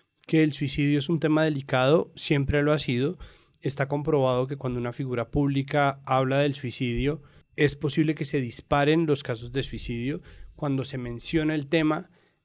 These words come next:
existe una serie de detonantes. Hay problemas de salud pública que se detonan con conversaciones públicas. Yo, lo dije en el lunes y lo voy a decir acá, también he participado de dinámicas que tienen efectos negativos en problemas de salud pública, como es el problema de los trastornos del comportamiento alimenticio,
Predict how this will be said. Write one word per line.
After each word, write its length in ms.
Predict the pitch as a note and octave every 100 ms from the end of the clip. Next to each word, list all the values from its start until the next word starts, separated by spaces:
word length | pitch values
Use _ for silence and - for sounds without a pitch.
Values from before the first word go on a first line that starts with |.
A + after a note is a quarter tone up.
| -
existe 420 | C#3 - C#3+ -
una 140 | D3+
serie 300 | C#3 E3 D3+
de 160 | D#3+ D#3
detonantes. 760 | C#3+ C#3 A2+ A#2+ A2+ D3+ - - -
Hay 300 | C3+ D3 D3+
problemas 440 | D3 D3+ D3+ D3
de 80 | C#3+
salud 300 | C3+ C3 A#2
pública 460 | - C#3 C3+ C#3 C#3
que 120 | C#3
se 160 | - C3
detonan 520 | A#2 A#2+ C3+ C#3+ D3
con 180 | D3+ C#3+
conversaciones 640 | C#3 B2+ A#2+ A2+ A2+ A2+
públicas. 560 | - B2+ B2 C3+ D#3 - - - _ -
Yo, 640 | B2 A#2+ C3 F3+ G#3 - _ _ _ _ -
lo 120 | B2
dije 160 | A#2
en 80 | C3
el 80 | C3
lunes 280 | D3 F#3+ F#3
y 40 |
lo 80 | C3
voy 80 | A2+
a 20 |
decir 160 | - A#2
acá, 300 | - F3+ -
también 580 | A#2 A2 A2+ C3 E3+ G3
he 120 | C#3+
participado 680 | C#3+ C3 C#3 - - A2+ B2
de 60 |
dinámicas 560 | C3 A#2 B2+ C#3 F3+ E3+
que 140 | -
tienen 380 | - A2+ A#2 C3+
efectos 440 | A#2+ - A2+ - B2
negativos 600 | C3+ G#2+ A2+ C3 F3 -
en 100 | C3
problemas 380 | A2+ G#2+ G#2+ A#2+
de 80 | C3+
salud 240 | C3 G#2+
pública, 400 | - C3+ D#3+ E3+ F#3
como 240 | - A2
es 80 | A2
el 80 | A2+
problema 400 | B2+ G#2+ G#2+ B2+
de 60 |
los 180 | C3+ C3
trastornos 540 | A2 G#2 - A#2+ C3+
del 100 | C#3
comportamiento 600 | C#3 B2+ A#2 A2+ G#2 G2+
alimenticio, 640 | A#2+ C3 G#2+ - C3+ A#3